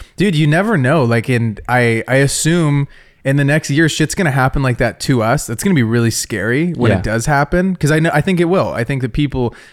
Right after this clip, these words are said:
Speaker 1: there's always gonna be shitty people in the world that are gonna do stuff like that. So you
Speaker 2: Listen, if you hear s-, if you hear us, quote, in quotes,
Speaker 1: Okay.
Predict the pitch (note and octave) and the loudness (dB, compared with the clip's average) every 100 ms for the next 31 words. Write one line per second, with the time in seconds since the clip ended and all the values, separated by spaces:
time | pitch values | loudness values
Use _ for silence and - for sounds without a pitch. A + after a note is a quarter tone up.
0 | - D3+ D#3+ F#3 E3+ E3 D3+ C#3 D#3+ C#3 | -4 0 2 2 2 2 0 0 0 0
1 | C#3+ C3+ B2+ B2+ A2+ A#2 A2+ G#2+ A2+ A#2 | 0 0 0 0 2 2 2 2 0 0
2 | G#2 A#2 - A2+ G#2 G2+ G2+ F#2 E2 - | 2 0 0 -2 -2 -4 -4 -6 -6 -2
3 | D3 C#3 B2 G#2 - C3 - D3+ C#3+ D#3 | 2 4 2 -2 -4 -4 -2 0 0 0
4 | F#3+ B3+ - - D#3 - B2 D3 D3 G3 | 0 0 -2 -4 -4 -4 -4 -2 -2 -2
5 | A#3 G3+ - A2 C#3+ - - - B2 - | -2 -2 0 0 0 -2 -6 -6 -4 -4
6 | A#2+ G#2+ G2+ G2+ A#2+ D3 B2 B2 A#2 | -2 -4 -4 0 0 0 0 2 0